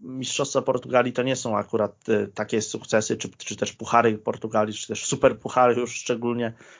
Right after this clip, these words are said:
tego kraju, to nie są takie sukcesy, które byśmy cenili sobie, e, sobie najwyżej, ale trzeba docenić Bahia, że potrafił stanowić bardzo mocny punkt,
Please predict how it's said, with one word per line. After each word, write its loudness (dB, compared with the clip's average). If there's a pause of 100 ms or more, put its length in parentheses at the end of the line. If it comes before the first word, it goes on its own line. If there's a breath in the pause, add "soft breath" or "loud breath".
(120 soft breath)
tego 2
kraju, 4
to 0
nie 0
są -4
takie -2
sukcesy, -2
które 2
byśmy 0
cenili 4
sobie, 4 (420 loud breath)
e, 2
sobie 4
najwyżej, 6
ale 6
trzeba 4
docenić 0
Bahia, 6
że 4 (1120)
potrafił 2
stanowić -2
bardzo 4
mocny -2
punkt, -4